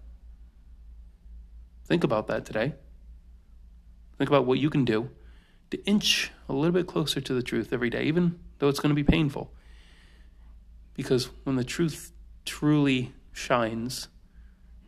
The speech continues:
then your ego has to be strong enough to deal with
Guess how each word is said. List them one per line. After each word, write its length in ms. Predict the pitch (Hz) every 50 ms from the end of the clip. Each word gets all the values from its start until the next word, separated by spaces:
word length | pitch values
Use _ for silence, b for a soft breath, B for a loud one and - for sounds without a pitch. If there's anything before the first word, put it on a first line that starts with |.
| - -
then 520 | - 123 123 120 120 117 117 117 117 117 - - - - - - - - - - - -
your 440 | 165 147 127 127 127 127 127 123
ego 300 | - - 180 165 147 120
has 180 | 107 120 117 -
to 60 | -
be 80 | 120 113
strong 300 | - - - 123 123 120
enough 180 | 113 113 113
to 80 | - 123
deal 240 | 117 127 120 117 110
with 200 | 113 113 113